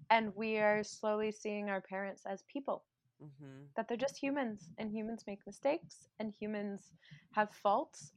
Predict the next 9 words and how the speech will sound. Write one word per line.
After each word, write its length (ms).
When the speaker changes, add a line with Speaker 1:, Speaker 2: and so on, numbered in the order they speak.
Speaker 1:
and 120
they 100
probably, 760
hopefully, 600
did 180
their 120
best, 540
but 140
their 220